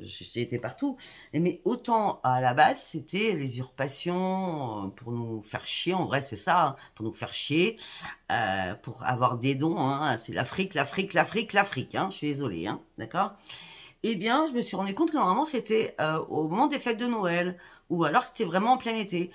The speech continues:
Sauf que toute l'année, là, depuis ces huit mois, j'en ai eu. C'est, il y a même plus de, par rapport aux fêtes, il y a même plus, euh, vous savez, c'est comme, euh, on vous envoie un mail, euh, vous êtes au Crédit Agricole, cliquez sur le lien parce que votre carte bleue est bloquée.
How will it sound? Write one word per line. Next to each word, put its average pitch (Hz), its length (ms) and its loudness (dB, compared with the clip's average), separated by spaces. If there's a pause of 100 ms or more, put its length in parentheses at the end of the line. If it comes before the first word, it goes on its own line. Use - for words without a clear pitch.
Sauf - 160 -8
que 175 80 -2
toute 269 240 -6
l'année, 214 320 4
là, 277 220 6
depuis 190 320 -6
ces - 160 -4
huit 170 180 0
mois, 170 320 2 (160)
j'en 202 140 0
ai 175 80 2
eu. 139 180 -2 (560)
C'est, - 240 -2
il 123 280 -2
y 151 100 8
a - 20 6
même 233 240 2
plus 302 200 0
de, 180 360 0 (280)
par 190 140 4
rapport 196 280 2
aux 175 60 -4
fêtes, 247 420 0
il 226 40 0
y - 20 0
a - 20 -2
même 180 260 -2
plus, 233 300 -2
euh, 185 60 4
vous - 60 -6 (180)
savez, 202 280 0
c'est 202 200 0
comme, 214 300 0
euh, 175 80 2
on 160 180 2
vous 175 160 0
envoie 170 300 2
un 160 100 6
mail, 208 380 2
euh, 160 200 2 (360)
vous 175 80 0
êtes 202 120 0
au 202 40 -6
Crédit 185 240 -2
Agricole, 185 540 0
cliquez 202 300 -4
sur 180 200 -4
le 175 80 0
lien 190 220 4
parce 196 220 -4
que - 140 -8
votre 180 420 0
carte - 220 -6
bleue 170 180 0
est 196 60 0
bloquée. 208 520 -2